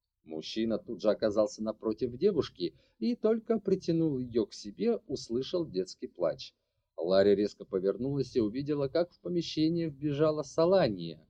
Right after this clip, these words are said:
Она мгновенно остановилась, увидев громадного мужчину, а потом отступила назад. Ларисинья рванула к ней и, присев на корточки, взволнованно произнесла: «Салли, что случилось?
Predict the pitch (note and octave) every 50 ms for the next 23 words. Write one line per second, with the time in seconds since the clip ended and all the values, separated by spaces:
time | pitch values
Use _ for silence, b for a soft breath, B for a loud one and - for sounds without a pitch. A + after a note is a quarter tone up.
0 | _ _ _ _ _ _ - G3+ A3 A#3 A#3 A3+ G#3 F#3 E3 F3 F3 E3 F3 F3
1 | E3+ D#3+ D3 C#3 - - B2+ A#2 A2+ G#2+ A2+ C3 D#3 E3+ F3 F#3 G3 G3 - -
2 | - _ _ _ _ _ - - A3 G#3 G#3 G#3+ F#3 G3+ G3+ G3 - D3+ C#3+ E3
3 | F#3 F#3 F#3 F#3 F3+ E3 F3+ F3 F3 F3+ F3+ F3+ F3 - - - F3+ F3+ F#3 F3+
4 | - - G3+ A3+ - - - C4+ C4+ _ - G#3 G#3 A3 G#3+ - A#3 A3+ - -
5 | - A#3+ A3 - - D3+ D3+ D3 D3+ D#3+ E3 E3 C#3+ G#2+ F#2+ E2 D#2+ - _ _
6 | _ _ _ _ _ _ _ _ _ _ _ _ E2+ E2+ F#2 F#2+ A2 G#2 - -
7 | B2 A2+ G#2 G#2 G2 - E2 - G2 G2+ A2 A2 G2+ G2 G#2 - - - D#3 E3+
8 | F#3 F#3+ F3+ - - A#2 A#2 B2 A#2 - A#2 B2 A#2 - B2+ A2+ - - A2+ G#2+
9 | - - D#3+ - - - - - - G#3 G3 F3 E3 D3 D3 C#3 C#3 C#3+ C#3+ C#3+
10 | C#3+ D3 D#3 D#3+ - D#3 D#3+ E3+ F3 D#3+ F#3+ G3 G3 - - B2 A2 F#2 E2 D#2+
11 | _ _ _ _ _ _ _ _ _ _ _ _ _ _ _ - - - - D#4+
12 | D4 B3+ G#3+ F#3 F3 - - - E4+ F4 E4 - - E4 E4 - - - B3 G#3+
13 | F#3+ E3+ E3 D#3 - -